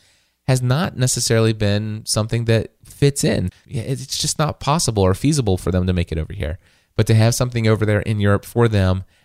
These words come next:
and New Media Europe was, I will tell you right now, on a scale of one out of ten, I would give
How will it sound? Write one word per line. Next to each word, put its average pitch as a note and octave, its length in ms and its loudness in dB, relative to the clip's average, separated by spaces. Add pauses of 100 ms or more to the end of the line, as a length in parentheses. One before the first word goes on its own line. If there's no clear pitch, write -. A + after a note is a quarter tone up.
(120)
and F#2+ 480 2
New G#2+ 160 4
Media G#2 360 2
Europe F2+ 420 0
was, F2 680 -2 (440)
I G#2+ 100 2
will G2+ 120 2
tell F#2 160 2
you F#2 120 4
right E2+ 180 -2
now, E2 300 -2
on G2+ 160 -2
a F#2+ 40 0
scale C3 380 0
of A2 140 0
one G#2+ 220 2
out A#2 100 2
of A#2 100 0
ten, F#2+ 420 0 (460)
I G2 200 2
would A#2 260 0
give G#2 540 4